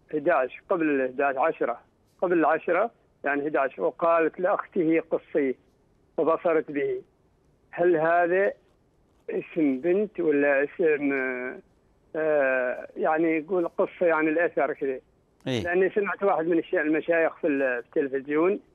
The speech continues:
Speaker 1: يقصها القصة ويقول هاي اسم بنت.
Speaker 2: هذه في
Speaker 1: فقلت
Speaker 2: الب-
Speaker 1: لازم أنشد، أنشد، أنشد الشيخ هذا.
Speaker 2: ك-، كيف البنت أخوي محمد؟ كيف البنت يعني؟
Speaker 1: يع-، يعني يقول ها-، وهذه، آه، يعني، آه، آه، فبصرت فقالت له،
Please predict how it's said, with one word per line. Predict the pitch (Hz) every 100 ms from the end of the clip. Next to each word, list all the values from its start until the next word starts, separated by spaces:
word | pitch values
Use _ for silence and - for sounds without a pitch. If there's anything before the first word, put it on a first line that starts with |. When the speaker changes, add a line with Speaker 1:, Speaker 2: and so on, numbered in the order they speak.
| _ -
Speaker 1:
يقصها | 165 208 - - 151
القصة | 147 143 175 - 180
ويقول | 160 151 170
هاي | 151 160 170 160
اسم | 160 151 147
بنت. | 151 135 - _ _ _ _ _ _ _ _
Speaker 2:
هذه | 131 135
في |
Speaker 1:
فقلت | 120 135
Speaker 2:
الب- | 165 160
Speaker 1:
لازم | 165 151 151
أنشد، | 147 165 143 160
أنشد، | 151 160 147
أنشد | 143 147 147 135
الشيخ | 156 143 - 156 135 -
هذا. | 135
Speaker 2:
ك-، | 131 - -
كيف | - 190 185 185
البنت | 165 175 147
أخوي | - 147 147 135 123
محمد؟ | 110 127 117 101 -
كيف | 208 202 160
البنت | 143 127 110 110
يعني؟ | 82 82 71 - -
Speaker 1:
يع-، | 147 151 -
يعني | 139 147 143
يقول | 156 143 165 156
ها-، | 165 160
وهذه، | 156 156 165 160 156 165 165
آه، | 165 143
يعني، | 143 147 151 151 147 139
آه، | 147 76 78 73 - - - _ _ _ _ -
آه، | 143 135
فبصرت | 160 156 160 190 170 165 -
فقالت | - - 185 156 -
له، | 160 156 156 147